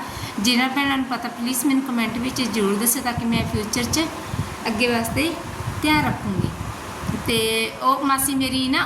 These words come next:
ਉਹਦਾ ਨਾ ਛੋਟਾ ਜਿਹਾ ਰੁਮਾਲ ਬਣਾ ਕੇ ਆਪਣੇ ਸਿਰ ਦੇ ਸਾਈਜ਼ ਦਾ ਮਾਸੀ ਪਿੱਛੇ ਇੱਦਾਂ ਹੀ ਬੰਨ੍ਹ ਕੇ ਮਾਸੀ ਫਿਰ ਕਿਚਨ ਦੇ ਵਿੱਚ ਵੜਦੇ ਹੀ ਬੰਨ੍ਹ ਲੈਂਦੇ ਹੁੰਦੇ ਸੀ। ਜਦੋਂ,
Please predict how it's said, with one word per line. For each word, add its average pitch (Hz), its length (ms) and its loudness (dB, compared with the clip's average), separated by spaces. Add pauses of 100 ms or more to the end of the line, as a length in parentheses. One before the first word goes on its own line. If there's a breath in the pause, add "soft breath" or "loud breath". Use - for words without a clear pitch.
ਉਹਦਾ 254 260 -4
ਨਾ 311 180 -2
ਛੋਟਾ 359 200 0
ਜਿਹਾ 330 140 2
ਰੁਮਾਲ 262 360 4
ਬਣਾ 294 240 0
ਕੇ 294 160 -6
ਆਪਣੇ 247 220 -6
ਸਿਰ 247 200 -2
ਦੇ 226 180 0
ਸਾਈਜ਼ 208 360 0
ਦਾ 254 180 0
ਮਾਸੀ 262 320 0
ਪਿੱਛੇ - 320 -8
ਇੱਦਾਂ 233 440 -2
ਹੀ 233 60 2
ਬੰਨ੍ਹ 196 300 -2
ਕੇ 269 200 -4 (400 loud breath)
ਮਾਸੀ 269 380 0
ਫਿਰ 294 200 0
ਕਿਚਨ 285 380 0
ਦੇ 277 120 2
ਵਿੱਚ 262 300 0 (320)
ਵੜਦੇ 220 300 0
ਹੀ 240 180 0
ਬੰਨ੍ਹ 190 240 -2
ਲੈਂਦੇ 226 320 -2
ਹੁੰਦੇ 208 260 0
ਸੀ। 202 220 -2 (360 loud breath)
ਜਦੋਂ, 269 280 0